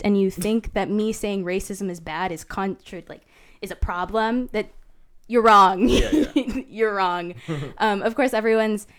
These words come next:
Speaker 1: entitled to their own opinion, but when your opinion stands on the rights
Speaker 2: Especially
Speaker 1: and
Speaker 2: when your opinion is, like, blatantly
Speaker 1: Yeah.
Speaker 2: wrong.
Speaker 1: Um, if your <laughs> opinion stands on the rights of women, people of color,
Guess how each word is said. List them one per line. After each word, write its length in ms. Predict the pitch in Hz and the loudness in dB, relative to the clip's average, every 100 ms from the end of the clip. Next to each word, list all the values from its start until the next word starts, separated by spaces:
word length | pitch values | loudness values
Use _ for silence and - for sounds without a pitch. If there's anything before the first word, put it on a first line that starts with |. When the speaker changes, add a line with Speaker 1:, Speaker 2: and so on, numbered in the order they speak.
| - | -14
Speaker 1:
entitled 420 | - 208 190 202 202 | -4 -2 0 -2 -2
to 60 | |
their 140 | 196 190 | -4 -4
own 120 | 190 | -2
opinion, 320 | 185 196 190 | 2 2 0
but 120 | 185 | -4
when 160 | 190 196 | -4 -4
your 120 | 196 | -4
opinion 600 | 185 - 208 208 190 190 - _ _ | -4 -4 -2 -4 -4 -6 -8 _ _
stands 480 | - - 202 202 202 | -12 -6 -4 -6 -8
on 320 | - 180 185 180 | -10 -8 -8 -8
the 160 | 175 | -10
rights 400 | 170 180 180 - | -6 -6 -6 -10
Speaker 2:
Especially 300 | - 165 185 | -6 -6 -4
Speaker 1:
and 80 | 113 | -8
Speaker 2:
when 120 | 98 | -10
your 140 | 98 98 | -10 -12
opinion 320 | 95 101 95 | -12 -16 -16
is, 80 | 87 | -16
like, 180 | 90 82 - - | -16 -16 -14 -14
blatantly 720 | 85 92 98 95 90 82 80 - - - - - _ _ | -12 -14 -14 -14 -14 -14 -16 -20 -20 -20 -20 -20 _ _
Speaker 1:
Yeah. 240 | 185 185 - - | -14 -14 -14 -20
Speaker 2:
wrong. 540 | - 90 82 - 151 - _ _ _ | -20 -18 -18 -18 -20 -20 _ _ _
Speaker 1:
Um, 480 | 220 202 190 185 196 - _ _ | -2 -2 -2 -4 -8 -12 _ _
if 120 | 226 | 2
your 260 | 269 - 302 | 6 6 6
<laughs> 60 | |
opinion 640 | 269 247 254 240 233 - 240 | 0 -2 -2 -2 -4 -8 -14
stands 580 | - 202 202 202 202 - | -10 -6 -4 -4 -6 -8
on 420 | - 185 180 180 180 | -8 -6 -6 -8 -8
the 140 | 170 | -8
rights 240 | 175 180 | -6 -8
of 180 | 180 175 | -10 -10
women, 540 | 208 214 208 196 185 175 | -4 -4 -4 -4 -6 -6
people 320 | 196 180 180 | -8 -6 -8
of 160 | 170 - | -10 -12
color, 800 | - 185 185 180 175 165 160 | -10 -8 -6 -8 -10 -12 -16